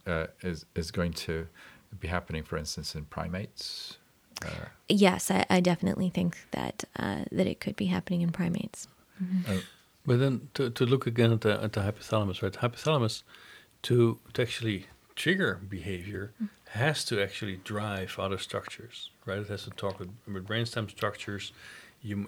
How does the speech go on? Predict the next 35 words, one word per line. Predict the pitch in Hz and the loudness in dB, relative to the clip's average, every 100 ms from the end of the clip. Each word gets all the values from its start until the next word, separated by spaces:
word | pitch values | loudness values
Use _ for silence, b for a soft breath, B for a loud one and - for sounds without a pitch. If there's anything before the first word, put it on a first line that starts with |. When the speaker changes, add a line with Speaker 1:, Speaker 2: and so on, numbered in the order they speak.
| - | -6
Speaker 3:
you, | 101 | -4
m-, | 95 95 | -4 -4
we | |
talked | 95 110 - | -2 -2 0
about | 95 - | -2 0
central | 104 98 92 | -4 -4 -6
gray, | 98 98 95 98 101 b b b b - | -4 -4 -2 -4 -8 b b b b -8
um, | 101 95 92 90 95 - _ _ _ _ - | -6 -4 -6 -8 -10 -14 _ _ _ _ -14
and | 104 | -6
associated | 117 120 117 117 107 107 | -4 -2 0 2 2 0
areas | 101 101 95 95 190 | 0 0 2 4 4
Speaker 2:
Mm-hmm. | 175 190 - - | 4 0 -2 -2
Speaker 3:
where | 107 | 0
you | 101 | 2
really | 104 101 | 0 -2
know | 117 156 98 - 214 | 0 2 0 0 2
Speaker 2:
Oh, | |
yeah. | 196 - | 4 4
Speaker 3:
behaviors | 113 101 185 185 202 101 | 2 6 6 6 4 2
Speaker 2:
Mm-hmm. | 95 95 | -2 -4
Speaker 3:
are | 95 | -6
encoded, | - 147 113 - - 117 | 0 0 -2 -8 -12 -8
right? | 107 - | -4 -2
So | 120 | -2
the | 104 | -2
Speaker 2:
Right. | |
Speaker 3:
behavior | 107 131 151 123 | 0 2 2 0
itself | 104 - 180 110 | -2 2 2 2
doesn't | 117 110 101 | -2 -4 -4
come | 107 | -4
from | 95 101 | -6 -6
your | 95 | -6
hypothalamus. | 95 - - 117 117 98 - | -6 -10 -8 -4 -4 -6 -8
Hypothalamus, | 104 104 104 101 101 | -8 -6 -8 -2 -2
like, | 95 | -2